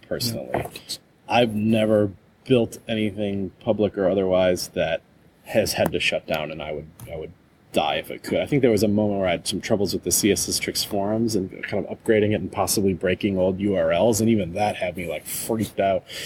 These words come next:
Speaker 1: I managed to find a way to kind of redirect the old U R Ls to the new ones, and everything
Speaker 2: I
Speaker 1: was
Speaker 2: remember
Speaker 1: fine,
Speaker 2: that.
Speaker 1: but yeah. Anyway,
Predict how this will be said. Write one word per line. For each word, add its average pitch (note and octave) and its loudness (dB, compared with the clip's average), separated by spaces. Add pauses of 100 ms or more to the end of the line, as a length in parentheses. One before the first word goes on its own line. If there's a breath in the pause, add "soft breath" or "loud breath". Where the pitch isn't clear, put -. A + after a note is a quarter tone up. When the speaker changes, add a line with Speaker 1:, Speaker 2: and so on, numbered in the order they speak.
(180 loud breath)
Speaker 1:
I G#2 -2
managed G#2 4
to G#2 4
find G#2+ 2
a G2+ 4
way G2 4
to - -2
kind G2+ 0
of F2+ -2
redirect G#2 2
the F#2 2
old G#2 2
U G#2+ 2
R G2+ 2
Ls G2 -2
to A2+ -6
the G2+ -2
new A2 0
ones, G#2 -2
and G#2 -4
everything G2+ -4
Speaker 2:
I - 0
Speaker 1:
was A2+ -2
Speaker 2:
remember A2+ 2 (140)
Speaker 1:
fine, F#2 -2
Speaker 2:
that. F2 -4 (720)
Speaker 1:
but - -10
yeah. A#2 2 (380 loud breath)
Anyway, D3+ 6